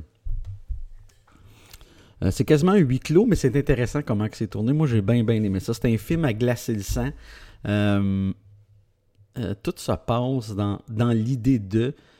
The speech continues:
puis je trouve ça bien intéressant. C'est, euh, c'est bien monté. C'est, aussi, c'est bien joué, là. C'est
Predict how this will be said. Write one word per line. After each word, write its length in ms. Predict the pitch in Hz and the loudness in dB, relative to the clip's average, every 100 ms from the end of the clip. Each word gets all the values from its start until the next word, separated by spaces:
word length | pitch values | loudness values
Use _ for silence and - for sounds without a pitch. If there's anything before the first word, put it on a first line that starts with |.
| _ _ | _ _
puis 300 | - 101 98 | -6 -4 -2
je 80 | 92 | -4
trouve 180 | - 92 | -8 -8
ça 140 | - | -4
bien 160 | 120 120 | -2 0
intéressant. 560 | 117 110 98 92 110 120 | 0 -2 -4 -4 -4 -4
C'est, 300 | - 101 98 | -4 -2 0
euh, 380 | 92 92 90 | -2 -2 -4
c'est 220 | 87 - 95 | -6 -6 -6
bien 220 | 95 104 | -4 -2
monté. 420 | 101 92 107 110 _ _ _ _ _ | -2 -4 -6 -8 _ _ _ _ _
C'est, 400 | - - 98 98 - | -12 -4 -2 -2 -4
aussi, 440 | 139 147 - 175 | -2 -2 -2 -2
c'est 160 | - 120 | 0 2
bien 260 | 113 110 | 2 2
joué, 240 | 98 104 110 | 0 0 0
là. 140 | 101 | 0
C'est 280 | - 95 98 | -2 -4 -4